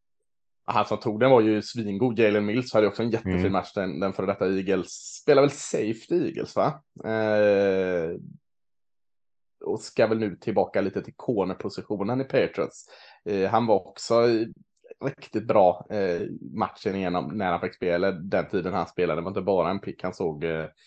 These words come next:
Speaker 1: riktigt god ut, Jalen Mills. Eh, så, så, eh, Patriots, trots dem, att de förlorar matchen, om man nu ska prata resultat, eh, tyckte jag hade mer, eh, utropstecken med sig än då kanske vad, eh, Texans hade.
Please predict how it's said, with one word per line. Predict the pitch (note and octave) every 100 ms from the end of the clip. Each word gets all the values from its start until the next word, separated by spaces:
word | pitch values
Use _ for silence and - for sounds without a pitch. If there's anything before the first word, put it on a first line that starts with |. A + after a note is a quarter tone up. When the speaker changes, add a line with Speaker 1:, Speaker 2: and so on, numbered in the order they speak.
| _ - _ -
Speaker 1:
riktigt | - - A#2
god | - E2 F2
ut, | E2
Jalen | E2+ E2+ E2+
Mills. | D#2 - - -
Eh, | D2+ D2+ D#2 - - - _ _ _ _ _ _ _ - - - D3 - _
så, | - -
så, | - A2 G2 F#2+ G2
eh, | G2 - -
Patriots, | A2 G#2 D#3 D3+
trots | - C3
dem, | - A#2+ A#2
att | G#2+ -
de | A2+ A#2 -
förlorar | D3 C3+ A#2
matchen, | C3+ B2+ A#2 E2
om | -
man | G#2+
nu | G#2
ska | -
prata | G2+ - - G#2
resultat, | - - F2+ - _ -
eh, |
tyckte | F2+ G2+ -
jag | F#2+ E2+ D2+ D#2+ D#2+ - - -
hade | G#2 F2+
mer, | C#2+ F2+ -
eh, | F2
utropstecken | - - - - - F#2
med | D#2+ -
sig | - -
än | -
då | - -
kanske | D#2 - - -
vad, | - F#2+ - D2+ A2+ _ _ _ _
eh, | - - - -
Texans | - - - -
hade. | -